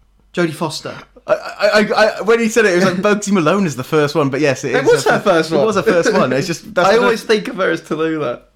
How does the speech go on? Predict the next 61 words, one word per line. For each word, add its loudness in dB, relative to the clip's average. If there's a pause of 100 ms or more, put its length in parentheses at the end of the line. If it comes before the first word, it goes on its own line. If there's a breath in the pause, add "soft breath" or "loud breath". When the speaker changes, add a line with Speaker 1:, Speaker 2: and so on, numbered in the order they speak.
Speaker 2:
I 0
don't -4
know -2
why 0
Jodie -2
Foster, -4
the -6
first 0
thing, -4
film -2
you -4
think -4
of -12
is -12
Bugsy -6
Malone, -2
which -6
I -2
think -6
is -14
great. -4
But -2 (120)
yeah, 0
Speaker 1:
<laughs> -2
Speaker 2:
it, 0
it's -2
strange -2
that -4
he's -6
still -2
able -4
to 0
do -6
stuff, -4
but -8
th-, -4
the -10
thing 0
is -4
that -6
he -8
wants -8
Speaker 1:
But 0
I 2
Speaker 2:
to -6
Speaker 1:
think -6
Speaker 2:
release -2
Speaker 1:
that -4
loads 0
of -8
actors -8 (680)
are 0 (260 loud breath)
Speaker 2:
They -2
re- -4
Speaker 1:
not -2
on 2
his -6
side, -2
but -4
they're -2
not -6